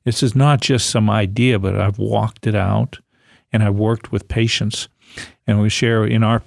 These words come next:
in our clinic, and, uh, we had a, built a wing in nineteen eighty,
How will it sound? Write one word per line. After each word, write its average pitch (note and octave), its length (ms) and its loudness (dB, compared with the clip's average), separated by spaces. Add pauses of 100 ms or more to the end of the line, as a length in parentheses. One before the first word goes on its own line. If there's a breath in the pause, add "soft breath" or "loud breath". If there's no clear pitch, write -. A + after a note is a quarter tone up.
in D3+ 160 0
our G#2+ 120 2
clinic, A2 680 -2
and, G2+ 240 -4
uh, G#2 380 0 (520 loud breath)
we B2 220 2
had A2+ 320 2
a, G2 80 2
built A#2 300 0
a F#2+ 60 0
wing G2+ 580 0
in G2+ 160 2
nineteen A2 480 0
eighty, G2+ 420 -2